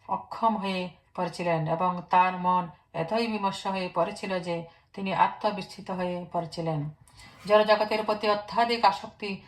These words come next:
মানুষকে মহাচ্ছন্ন করে ফেলে। ভয়ং, ভয়ং দ্বিতীয়াভিনিবেশত সাত ভগবত। এই ধরনের ভীতি ও আত্মবিস্মৃতি তখনই দেখা যায়, তখন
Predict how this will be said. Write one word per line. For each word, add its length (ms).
মানুষকে 360
মহাচ্ছন্ন 560
করে 220
ফেলে। 320
ভয়ং, 760
ভয়ং 420
দ্বিতীয়াভিনিবেশত 2500
সাত 500
ভগবত। 480
এই 180
ধরনের 420
ভীতি 400
ও 260
আত্মবিস্মৃতি 920
তখনই 360
দেখা 240
যায়, 240
তখন 380